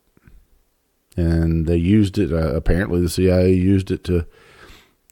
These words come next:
fuck with people's elections. <laughs> Imagine that. But I'll tell you this, the concern that I have, not necessarily who, who's president,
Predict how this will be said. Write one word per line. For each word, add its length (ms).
fuck 280
with 120
people's 260
elections. 580
<laughs> 1300
Imagine 420
that. 260
But 120
I'll 140
tell 220
you 120
this, 460
the 120
concern 640
that 140
I 160
have, 560
not 240
necessarily 680
who, 340
who's 280
president, 600